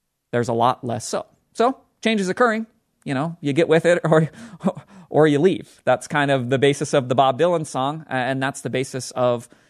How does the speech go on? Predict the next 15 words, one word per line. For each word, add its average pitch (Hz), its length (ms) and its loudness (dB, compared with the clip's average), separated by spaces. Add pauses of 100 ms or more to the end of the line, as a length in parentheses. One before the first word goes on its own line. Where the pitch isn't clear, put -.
(600)
just - 380 -4
following 139 500 2
these 127 320 -4
shifts - 400 -4
within 127 240 -4
a 127 40 -4
sport. - 400 -8
Maybe 123 200 -2
it's - 100 -6
a 123 40 -10
turnoff 127 300 -2
to 127 80 -10
some, 139 340 -6
maybe 120 280 0
it's - 460 -2